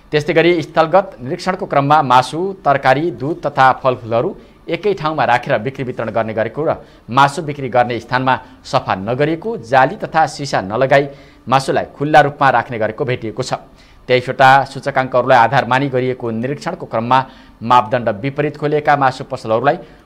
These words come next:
पहिलो पटकलाई सुधार गर्नका लागि तत्कालै निर्देशन दिएको भेटेरिनरी अस्पताल तथा पशु सेवा विज्ञ केन्द्र गुल्मीका प्रमुख एवं अनुगमन समिति संयोजक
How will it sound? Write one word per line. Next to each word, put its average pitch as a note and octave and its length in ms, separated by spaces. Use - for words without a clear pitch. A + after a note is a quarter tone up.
पहिलो C3 240
पटकलाई C#3+ 400
सुधार B2+ 300
गर्नका A#2+ 340
लागि A2+ 240
तत्कालै D3 420
निर्देशन A#2 400
दिएको A#2+ 320
भेटेरिनरी C#3+ 400
अस्पताल C3+ 340
तथा C3+ 300
पशु C3+ 320
सेवा C3+ 300
विज्ञ A#2+ 320
केन्द्र B2 240
गुल्मीका B2 340
प्रमुख D3 340
एवं C#3+ 200
अनुगमन A#2+ 340
समिति A#2 300
संयोजक C3 360